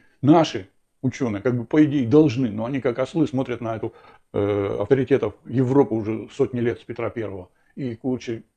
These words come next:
всё сдирают, только мысли, самим мозгов не хватает. Так нужно их направить туда. Пускай работают, пускай придумывают новые, новые, новые мысли создают, а не копируют их.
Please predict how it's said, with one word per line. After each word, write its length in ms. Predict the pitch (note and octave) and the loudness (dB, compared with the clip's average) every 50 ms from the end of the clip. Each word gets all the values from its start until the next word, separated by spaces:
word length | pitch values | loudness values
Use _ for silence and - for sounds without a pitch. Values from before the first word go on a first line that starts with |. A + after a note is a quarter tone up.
| _ _ | _ _
всё 560 | - - - - - E3 D3+ C#3 - - _ _ _ _ _ - | -20 -20 -10 -2 2 2 2 2 0 -6 _ _ _ _ _ -10
сдирают, 500 | A2+ A2+ C3 C3 C3 B2+ B2+ A#2+ A2 - | -2 2 4 6 6 6 2 2 -2 -4
только 200 | - G2+ A2 A2+ | -6 -6 -4 -4
мысли, 240 | A#2+ B2 - A#2 G2 | -4 -4 -6 -8 -12
самим 440 | - B2+ C#3+ D3 C3+ A2+ G#2 F#2+ | -6 -4 0 0 0 0 -2 -2
мозгов 300 | A2+ C3+ C#3 B2+ C#3 A#2+ | -2 0 2 2 2 2
не 100 | B2 C3+ | 2 0
хватает. 520 | C3 - C#3+ C#3 - C#3 A#2 G#2 - - _ _ _ _ _ _ _ _ _ _ _ _ | -2 -2 -2 -2 -2 -2 -6 -6 -8 -12 _ _ _ _ _ _ _ _ _ _ _ _
Так 180 | - C3 - - | -6 -2 2 4
нужно 220 | D3+ E3+ D3+ E3 | 6 6 6 4
их 120 | F3+ F3 | 2 2
направить 540 | - F#3+ G#3 - A3+ A#3 A#3+ A3 A3 F3+ - | 0 -2 -2 0 0 0 2 2 2 0 0
туда. 400 | - D3+ C3+ B2+ G#2 F2 - _ _ _ _ _ _ _ _ _ | -2 -2 0 0 0 -2 -4 _ _ _ _ _ _ _ _ _
Пускай 320 | C#3 B2+ - G#3 G3+ A3+ | -8 -8 -4 -2 0 0
работают, 600 | G3+ G3+ F#3 A3 C4 B3+ A3+ D#3+ C3 G#2+ F#2 - _ _ _ _ _ _ _ _ _ _ _ _ - | 2 2 2 2 2 2 2 2 0 0 -2 -8 _ _ _ _ _ _ _ _ _ _ _ _ -8
пускай 240 | - - - A3 G#3 | -6 -2 0 0 2
придумывают 640 | - G3 G3+ D#3+ B2 F3+ G#3 G#3+ G#3+ G#3 F#3 - D3 | 2 2 2 4 4 4 4 2 2 0 0 2 2
новые, 360 | D3 F3+ G3 G3 G#3 G3 F3 | 2 2 2 2 0 0 0
новые, 380 | D#3+ F3+ G3+ G3 G3+ F#3 E3+ - _ _ _ _ _ _ _ - | 0 0 2 4 4 4 4 2 _ _ _ _ _ _ _ 0
новые 280 | - D#3+ F#3 E3 G3+ F3+ | 2 2 4 6 4 4
мысли 460 | C#3 C#3+ F#3 - - F#3 D#3+ D#3 D3+ | 4 4 2 0 0 -2 -2 -2 -2
создают, 520 | - - E3 C#3 A2+ C#3 C3+ C3 B2 - _ _ | -2 -2 -2 -2 0 0 0 0 -2 -4 _ _
а 120 | - D3 | -2 2
не 100 | D3+ D3+ | 2 2
копируют 580 | D3+ F3 - - F#3+ G3+ G3+ G3 F3+ D#3+ D3 - | 2 2 0 2 2 2 4 4 4 2 2 -2
их. 220 | F#3+ - - _ | -8 -10 -10 _